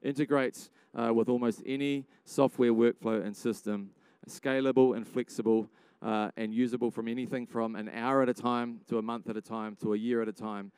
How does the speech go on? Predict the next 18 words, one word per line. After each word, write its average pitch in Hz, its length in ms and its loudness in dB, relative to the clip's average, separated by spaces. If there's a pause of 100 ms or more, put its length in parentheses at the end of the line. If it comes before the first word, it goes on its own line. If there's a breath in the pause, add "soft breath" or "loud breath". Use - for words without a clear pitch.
(200 soft breath)
So 113 300 -6
many, 147 260 -4
many 135 240 -2
different, 117 560 -4
uh, 107 260 -2
subscription-based 120 1200 -2
options 113 600 -6 (340 soft breath)
for 120 120 0
paying 117 500 -4 (260 soft breath)
for 120 100 2
what 110 180 4
you 107 80 0
need. 87 320 -4 (180)
A 101 80 -8
three 151 200 4
hundred 139 200 2
dollar 120 260 6
antenna, 113 500 0